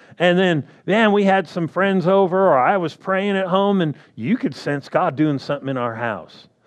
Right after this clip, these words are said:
Or, "I sense God in my own heart." God wants us to know that there's a, a bigger ball field to play in, where it, it, it's just not on small,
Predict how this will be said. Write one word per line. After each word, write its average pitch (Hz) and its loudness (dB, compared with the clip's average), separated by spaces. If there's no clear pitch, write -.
Or, 190 2
"I 151 2
sense 139 -8
God 147 0
in 151 -4
my 143 -2
own 143 -4
heart." 135 -4
God 165 4
wants 165 -6
us 151 -4
to 147 -6
know 143 0
that 143 -2
there's 143 0
a, 127 0
a 120 0
bigger 131 0
ball 117 2
field 104 -6
to 101 -8
play 104 -2
in, 73 -16
where 165 4
it, 170 -4
it, 180 0
it's 175 0
just 170 -6
not 160 2
on 143 0
small, 143 0